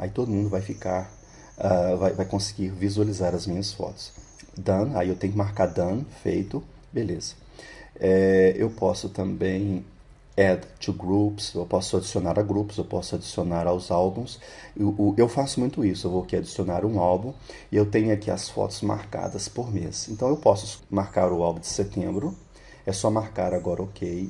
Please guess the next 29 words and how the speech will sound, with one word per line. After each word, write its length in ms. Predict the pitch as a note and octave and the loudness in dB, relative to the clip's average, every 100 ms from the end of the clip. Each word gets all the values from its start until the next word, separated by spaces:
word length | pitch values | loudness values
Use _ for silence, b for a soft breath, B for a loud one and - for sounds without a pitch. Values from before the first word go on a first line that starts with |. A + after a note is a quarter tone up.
| - | -4
e 60 | |
vai 160 | F#2 F#2 | -2 -2
ficar, 500 | - G2+ F2+ F2 - - B B B B B - | -4 -6 -4 -4 -6 -18 B B B B B -2
é, 340 | F#2 F2+ - | 0 0 0
no 220 | G2+ A2 | 0 6
álbum 200 | F#2+ F#2 | 6 6
de 80 | F2 | 2
setembro. 540 | - A#2 - E2+ - - | -2 -4 -2 -6 -6 0
Ou 100 | D3 | 2
senão 240 | E3+ - C3+ | 2 4 4
eu 120 | F3+ | 2
posso 360 | - A#2+ C#3 | 2 0 0
aqui 200 | B2 A#2 | -8 -8
criar 640 | A2 - G#2+ E2+ E2+ E2+ - - | -10 -6 -2 0 -2 -4 -10 -12
um 80 | G2 | -6
novo 380 | F2+ F2 F2 B2+ | -6 -6 -2 2
álbum, 360 | F#2 F2+ G2 C3 - B B B B B | 4 2 -2 -8 -14 B B B B B
escreva 560 | G#2 - - G2 F2+ | -4 -4 -2 0 0
aqui 160 | F#2+ - | -2 -2
o 60 | F#2+ | -2
nome 340 | F2 E2+ F2 | -2 -4 -6
pro, 180 | - - | -6 -8
pro 280 | - G#2+ C3+ | -6 -2 2
álbum, 380 | F2 F2 A2 D#3 - B B B | 4 2 0 -8 -12 B B B
coloca 300 | - G2+ G2 | 4 4 4
aqui 160 | G2+ G2+ | 0 -4
criar 600 | G2+ - B2+ F#2 F#2 G#2+ | -6 -8 -2 0 2 0
o 120 | E2+ | 0
álbum 360 | E2 E2+ - | 2 0 0